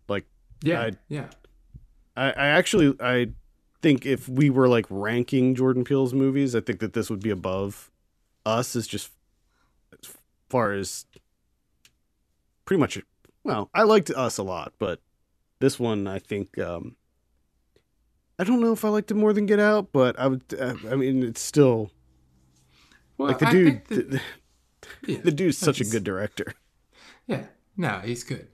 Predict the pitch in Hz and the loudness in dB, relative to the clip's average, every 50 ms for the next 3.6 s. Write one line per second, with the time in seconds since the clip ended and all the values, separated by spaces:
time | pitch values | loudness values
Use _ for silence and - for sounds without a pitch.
0 | _ _ _ _ 147 135 131 - 147 127 95 92 - 143 143 90 - _ _ _ | _ _ _ _ -8 -8 -4 -4 -4 -4 -4 -8 -12 -16 -18 -18 -18 _ _ _
1 | _ _ _ _ _ _ _ - _ - 147 160 190 196 190 151 - - 135 120 | _ _ _ _ _ _ _ -4 _ 2 2 2 2 0 -2 -4 0 0 0 0
2 | 113 107 107 - - 110 101 98 90 85 - 95 98 98 - - 87 90 90 - | 0 -2 -4 0 0 0 0 0 -2 -6 -8 -8 -8 -8 -10 -12 -12 -10 -10 -12
3 | - 98 90 80 107 107 - 107 98 - - _ | -12 -10 -8 -8 -8 -6 -6 -8 -8 -10 -12 _